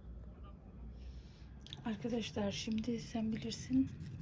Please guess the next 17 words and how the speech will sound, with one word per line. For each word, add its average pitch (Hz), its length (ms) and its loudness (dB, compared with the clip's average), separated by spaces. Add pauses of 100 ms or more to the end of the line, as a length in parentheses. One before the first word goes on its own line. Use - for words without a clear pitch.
(200)
kargosunun 226 920 4 (680)
bir 311 140 0
küçük - 460 -2
boyunu 220 240 6
yapacağız. 214 760 0
Kadriye 214 420 2
arkadaşımızı. 202 880 0
Kadriye 233 540 2
arkadaşımızın 269 920 4 (460)
balkonu 254 600 8 (800)
küçükmüş. - 840 8
Ay 247 220 6
bakar 254 320 6
mısınız? 226 640 4
Kısmete - 460 2
bakın. 208 320 2 (1700)
Bebekli. 247 540 4